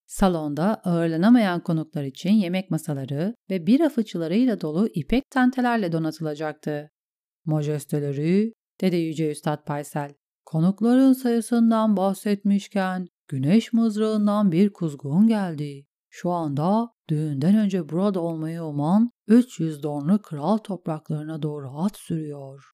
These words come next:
"Nasıl geliyorlar?" diye sordu Mace Tyrell kabaca.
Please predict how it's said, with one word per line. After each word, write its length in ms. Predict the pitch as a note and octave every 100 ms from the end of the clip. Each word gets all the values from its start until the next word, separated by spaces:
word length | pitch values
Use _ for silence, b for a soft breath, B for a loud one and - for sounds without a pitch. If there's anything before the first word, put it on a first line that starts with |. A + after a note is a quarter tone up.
| _ _ _ _ -
"Nasıl 360 | D4+ - F3+
geliyorlar?" 760 | F3 F3 E3 D#3 D#3 C#3 - - _ -
diye 280 | E3+ C#3+ G#3+
sordu 400 | - C4+ C#4 C#4
Mace 280 | A#3 F#3 -
Tyrell 380 | E3 D#3 D#3
kabaca. 560 | D3+ E3 D#3 D3 D3+ C#3+